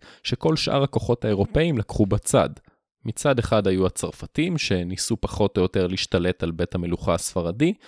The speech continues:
ומהצד השני היו שאר הכוחות האירופאים, פרוסיה שהייתה הכוח הדומיננטי באימפריה הרומית הקדושה, שתהפוך בהמשך לאוסטריה וגרמניה, וגם בריטניה הייתה שם, וגם, אה,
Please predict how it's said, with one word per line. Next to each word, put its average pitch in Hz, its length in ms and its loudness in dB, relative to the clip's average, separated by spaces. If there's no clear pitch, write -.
ומהצד 180 400 -2
השני 175 340 -2
היו 165 240 2
שאר - 360 0
הכוחות - 440 0
האירופאים, 98 580 0
פרוסיה 107 480 4
שהייתה 87 320 -2
הכוח - 380 0
הדומיננטי 90 680 -2
באימפריה 87 500 0
הרומית 87 360 0
הקדושה, 92 440 0
שתהפוך - 580 -2
בהמשך 90 500 0
לאוסטריה 85 440 0
וגרמניה, 160 560 -4
וגם 123 600 2
בריטניה 143 500 2
הייתה 131 280 0
שם, 120 460 -4
וגם, 90 420 0
אה, 87 320 0